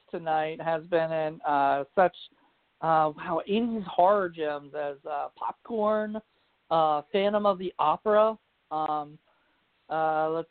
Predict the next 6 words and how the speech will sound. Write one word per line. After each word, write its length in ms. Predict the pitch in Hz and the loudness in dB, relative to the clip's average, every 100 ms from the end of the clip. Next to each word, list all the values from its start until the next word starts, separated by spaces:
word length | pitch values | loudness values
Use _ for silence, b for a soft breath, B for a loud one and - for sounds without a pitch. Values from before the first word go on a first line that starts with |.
| _ - | _ -2
see, 440 | 185 165 151 147 | 0 0 0 0
uh, 380 | 131 139 135 127 - - - | 2 4 4 2 -4 -16 -10
The 400 | 165 160 147 160 151 | -8 -8 -8 -10 -4
Cutting 280 | - 202 196 | 0 0 -2
Class, 640 | 190 190 185 180 180 180 - _ _ _ _ _ _ _ - | -2 0 2 2 0 -4 -10 _ _ _ _ _ _ _ -10
um, 640 | 151 151 147 147 143 147 | -8 -6 -8 -8 -10 -16